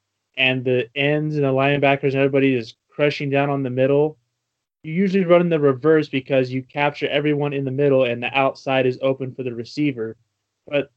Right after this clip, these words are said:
the Panthers in this game were shooting up the field all the time. So if you try to run the reverse, the guys are already up the field ready to hit your wide receiver. I didn't understand where the mindset for that play call came exactly. So,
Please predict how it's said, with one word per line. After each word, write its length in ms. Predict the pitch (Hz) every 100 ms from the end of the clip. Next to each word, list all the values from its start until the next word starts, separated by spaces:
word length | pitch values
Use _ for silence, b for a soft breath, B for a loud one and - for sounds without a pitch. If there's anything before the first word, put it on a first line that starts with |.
| _
the 80 | 135
Panthers 500 | - 175 214 208 160
in 80 | 156
this 180 | 151 -
game 260 | 151 147
were 300 | 139 131 127 _ _ -
shooting 540 | - 180 170 156 147 - _ -
up 260 | 175 180 _
the 80 | 151
field 460 | - 190 208 165
all 200 | - 131
the 100 | 123
time. 360 | 123 143 120 117
So 320 | - 139 135
if 180 | 143 147
you 60 | 151
try 180 | 202 196
to 60 |
run 160 | 180 180
the 80 | 165
reverse, 640 | 143 123 160 185 151 - _ _ _ _
the 80 | -
guys 300 | 139 160 175
are 100 | 160
already 360 | 147 165 151 147
up 200 | 156 165
the 120 | 147
field 280 | - 170 151
ready 180 | 143 151
to 80 | 135
hit 260 | 147 156
your 100 | 139
wide 200 | 127 143
receiver. 420 | 131 123 151 151 123
I 100 | 131
didn't 160 | 151
understand 500 | 143 139 - 139 139 - _ _ _ _
where 220 | 139 147
the 80 | 135
mindset 640 | 127 131 143 - 139 127
for 80 | 139
that 280 | 127 120 _
play 240 | 135 143
call 280 | 147 165 156
came 340 | - 160 156
exactly. 680 | 156 151 156 156 160 160 156 _ _ _ _ _ _ _ _ _ _
So, 260 | - 156